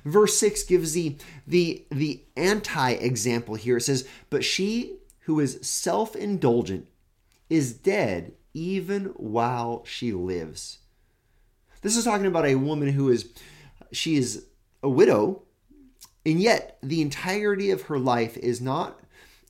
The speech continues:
aimed at how do I serve the Lord? How do I please him in my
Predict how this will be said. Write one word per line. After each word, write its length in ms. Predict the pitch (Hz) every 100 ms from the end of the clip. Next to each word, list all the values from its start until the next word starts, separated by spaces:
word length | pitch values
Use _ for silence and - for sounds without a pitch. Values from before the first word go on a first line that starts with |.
| -
aimed 340 | 151 117 107
at 200 | 107 -
how 240 | - 139
do 100 | 202 208
I 80 |
serve 360 | 185 - 165 156
the 80 | 156
Lord? 560 | 113 90 76 - 160 - _ _ _ _ -
How 100 | 185
do 100 | 208
I 80 | 156
please 600 | 135 - 160 190 208 202
him 280 | 151 135 143
in 160 | 131
my 280 | 131 113 110